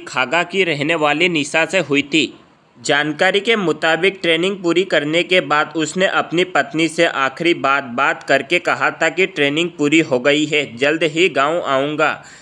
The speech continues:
लेकिन अचानक हुई घटना से सब कुछ बदल दिया।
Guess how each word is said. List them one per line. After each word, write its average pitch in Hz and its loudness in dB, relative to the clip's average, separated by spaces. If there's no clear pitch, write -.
लेकिन 151 0
अचानक 156 0
हुई 147 2
घटना 139 0
से 165 -2
सब 147 -2
कुछ 165 0
बदल 135 2
दिया। 135 0